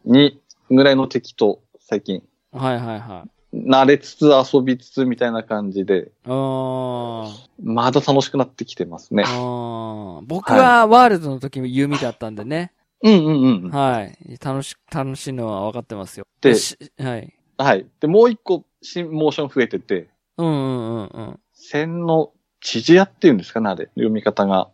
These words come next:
Speaker 2: はあ、はあはあ、
Speaker 1: 間違ってたら申し訳ないんですけど。
Speaker 2: はい。
Speaker 1: あの、スリンガーの弾込めて弓発射できるんですね。
Speaker 2: ああ、はあ、はあ、はあ。
Speaker 1: あれがちょっと、ちょっとかっこよくて。
Speaker 2: ええ。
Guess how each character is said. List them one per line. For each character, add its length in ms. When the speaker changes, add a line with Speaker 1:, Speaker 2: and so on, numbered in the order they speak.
Speaker 2:
は 140
あ、 20
は 80
あ 160
は 60
あ、 40
Speaker 1:
間 180
違 40
っ 20
て 80
た 80
ら 60
申 160
し 80
訳 140
な 80
い 40
ん 20
で 80
す 100
け 80
ど。 240
Speaker 2:
は 200
い。 140
Speaker 1:
あ 80
の、 220
ス 180
リ 140
ン 80
ガ 100
ー 20
の 120
弾 340
込 140
め 140
て 100
弓 200
発 180
射 80
で 80
き 100
る 80
ん 40
で 100
す 60
ね。 60
Speaker 2:
あ 40
あ、 220
は 40
あ、 180
は 100
あ、 160
は 360
あ。 120
Speaker 1:
あ 40
れ 100
が 100
ち 80
ょ 20
っ 40
と、 300
ち 60
ょ 40
っ 20
と 180
か 120
っ 60
こ 100
よ 140
く 100
て。 340
Speaker 2:
え 880
え。 20